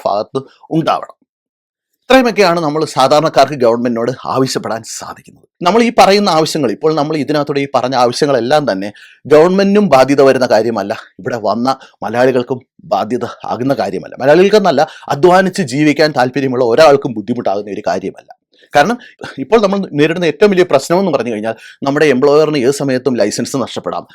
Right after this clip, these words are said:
അല്ലെങ്കിൽ അവർ നമ്മുടെ സി ഒ എസ് പുതുക്കി തരാതെ വരാം. അങ്ങനെ ആകുമ്പോൾ നമ്മൾ തിരിച്ച് നാട്ടിലേക്ക് പോകേണ്ട ഒരു സ്ഥിതിവിശേഷം. അങ്ങനെ നാട്ടിലേക്ക് പോകണ്ട, ഇവിടെ നിൽക്കണമെന്ന് ആഗ്രഹിച്ചാൽ തന്നെ പുതിയൊരു വിസ കിട്ടുന്നതിന് ഇരുപതും ഇരുപത്തിയഞ്ച് ലക്ഷം രൂപയാണ് ഇവിടുത്തെ ഓരോ ഏജന്റുമാരും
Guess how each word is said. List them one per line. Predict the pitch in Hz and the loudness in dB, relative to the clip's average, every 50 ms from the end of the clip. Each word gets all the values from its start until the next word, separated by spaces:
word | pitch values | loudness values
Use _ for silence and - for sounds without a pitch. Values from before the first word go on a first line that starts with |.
| _ _ _ | _ _ _
അല്ലെങ്കിൽ | - 123 147 160 165 | -2 -2 0 2 2
അവർ | 139 127 131 135 | 2 2 2 0
നമ്മുടെ | 131 123 120 120 | -2 -2 -4 -6
സി | - - 110 | -8 -6 -2
ഒ | 107 120 | 2 2
എസ് | 139 139 156 | 2 2 0
പുതുക്കി | - - 120 127 143 160 | -4 -4 -6 -6 -4 -2
തരാതെ | 139 135 113 104 92 87 87 | -2 0 -2 -2 -2 -4 -6
വരാം. | - - - - _ _ _ - - _ | -8 -10 -16 -18 _ _ _ -20 -8 _
അങ്ങനെ | 139 175 208 185 | -2 0 2 2
ആകുമ്പോൾ | 165 151 156 151 156 160 | 2 2 2 2 0 0
നമ്മൾ | 135 123 123 139 139 135 | 0 -2 -2 -2 -2 -2
തിരിച്ച് | 123 117 113 - 135 | -4 -6 -6 -6 -8
നാട്ടിലേക്ക് | 110 110 104 104 95 107 110 101 | -8 -8 -10 -8 -6 -6 -6 -6
പോകേണ്ട | - - 110 98 95 101 95 90 110 | -6 -4 -4 -4 -4 -4 -6 -8 -12
ഒരു | 87 | -12
സ്ഥിതിവിശേഷം. | - - - 80 - 82 78 - - - - - - _ _ _ _ _ _ _ _ - - _ | -12 -16 -20 -18 -18 -18 -16 -16 -16 -16 -16 -20 -20 _ _ _ _ _ _ _ _ -20 -12 _
അങ്ങനെ | 120 139 151 165 | -4 -2 -2 0
നാട്ടിലേക്ക് | 165 135 131 123 147 156 143 - | 0 0 -2 0 -2 -4 -4 -4
പോകണ്ട, | - 123 120 127 131 151 151 143 | -2 0 -2 0 0 0 0 0
ഇവിടെ | 151 - - 123 120 139 | -2 -2 -4 -4 -4 -2
നിൽക്കണമെന്ന് | 135 123 127 - 151 156 156 143 | -2 -2 -2 0 0 0 0 0
ആഗ്രഹിച്ചാൽ | 117 120 123 123 156 156 139 143 160 156 139 123 | 0 0 0 0 0 0 2 2 2 2 2 0
തന്നെ | 107 104 113 117 - _ _ _ | -2 -2 -4 -10 -12 _ _ _
പുതിയൊരു | _ 139 139 175 143 143 | _ -4 -4 -2 -2 -2
വിസ | 135 127 123 - | -2 -4 -2 -2
കിട്ടുന്നതിന് | 147 139 123 117 - 120 120 120 120 120 120 101 | -2 -2 -2 -8 -8 -6 -6 -4 -4 -6 -4 -4
ഇരുപതും | 123 135 143 147 151 147 135 | -2 0 2 2 2 0 -2
ഇരുപത്തിയഞ്ച് | 117 117 120 127 - 147 135 131 139 | -2 -2 -4 -2 -2 -2 -4 -2 -2
ലക്ഷം | 123 117 - - - 123 | -4 -6 -6 -8 -12 -10
രൂപയാണ് | 110 110 107 120 110 107 | -8 -2 2 2 2 2
ഇവിടുത്തെ | 107 95 95 95 110 | -2 -8 -6 -4 -4
ഓരോ | 90 92 98 110 | -4 -2 -4 -4
ഏജന്റുമാരും | 101 87 90 87 95 92 107 90 95 92 - | -6 -6 -8 -8 -8 -10 -8 -8 -8 -10 -10